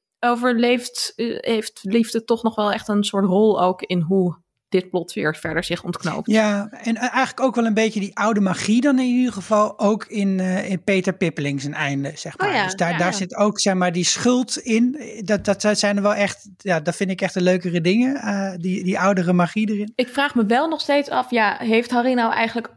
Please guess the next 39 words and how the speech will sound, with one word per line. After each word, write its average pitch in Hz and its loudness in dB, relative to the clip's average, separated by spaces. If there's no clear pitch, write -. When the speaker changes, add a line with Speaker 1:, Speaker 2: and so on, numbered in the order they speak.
Speaker 1:
deze 220 0
afgelopen 220 -2
zeven 214 2
boeken 214 0
eigenlijk 214 -4
niet 214 2
kunnen 202 0
sterven 254 0
door 285 -2
die 269 -2
bescherming 254 0
van 240 0
Lily? 254 2
Ik 226 -2
bedoel, 233 2
hoe 233 0
ver 220 0
reikt 208 -2
die? 120 -6
Als 190 -4
in, 202 0
Speaker 2:
Ja. 165 -2
Speaker 1:
ja, 202 0
Speaker 3:
Maar 262 -2
daar 285 2
hebben 302 0
we - 0
Speaker 1:
want 196 -2
Speaker 3:
het - -4
toch 240 -6
wel 226 0
eerder 294 0
over 233 -4
gehad, 208 -6
dat 240 -4
je 240 -6
soort 233 -2
van, 226 -2
ehm, 220 -2